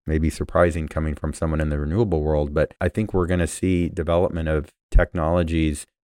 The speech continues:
to make fossil fuel, you know, burn essentially without some of the implications that it has today in terms of the greenhouse gas emissions, and to be more efficient and more sustainable. So I think there's a lot of investment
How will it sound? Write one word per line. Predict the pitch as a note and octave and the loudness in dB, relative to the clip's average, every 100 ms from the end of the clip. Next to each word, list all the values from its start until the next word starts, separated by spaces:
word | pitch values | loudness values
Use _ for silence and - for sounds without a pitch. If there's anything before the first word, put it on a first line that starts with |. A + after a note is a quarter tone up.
| _ _ | _ _
to | - | -6
make | E2+ E2+ E2 | 0 0 0
fossil | - - F2 A2+ G2 | -6 -2 0 0 0
fuel, | F2 - E2+ D#2+ D#2 D#2 - _ | -4 -2 0 0 0 0 -4 _
you | F#2 | -4
know, | D#2+ | -2
burn | D2 F2 E2 F2 | 0 0 2 2
essentially | D#2+ - F2 - D#2+ | -2 -2 -2 0 -2
without | D2+ D2 D#2 E2+ - | 0 0 0 0 -2
some | F2+ | -4
of | D#2+ | -2
the | D#2 | -2
implications | D2 D2+ - D#2+ D2+ D#2+ D#2 - | -2 -6 0 0 0 -2 -2 -4
that | D2+ D2+ | -2 -2
it | C#2 | -2
has | D2+ D2+ C#2+ | 0 0 -2
today | - D#2+ E2+ D2+ | -4 0 2 0
in | C#2 | -4
terms | - D#2 | -6 -4
of | C#2+ | -4
the | C#2+ | -4
greenhouse | D#2+ D2 D2 C#2+ | -2 -2 -2 -2
gas | D#2 D2+ - | -2 -2 -2
emissions, | D2+ C#2 C#2+ C#2 - _ _ _ _ | -6 -6 -4 -6 -8 _ _ _ _
and | E2+ D#2 | -2 0
to | D#2 | 0
be | D#2+ E2 | 2 0
more | E2 E2+ D#2+ D2 - | 2 2 2 0 -4
efficient | - - E2 E2 D#2 - - | -6 -2 0 0 -2 -4 -6
and | D#2 | -4
more | D2 D#2 | 0 0
sustainable. | - C#2+ - E2+ D#2+ D2 C2 - _ _ _ _ | -2 -6 -2 0 0 0 -2 -4 _ _ _ _
So | E2+ | -2
I | |
think | F2 | 0
there's | D#2 D2+ | -2 -2
a | |
lot | D2+ E2 F#2+ | 2 2 2
of | |
investment | E2 C#2+ D#2+ - E2 D2 | 0 -2 -2 0 -2 -2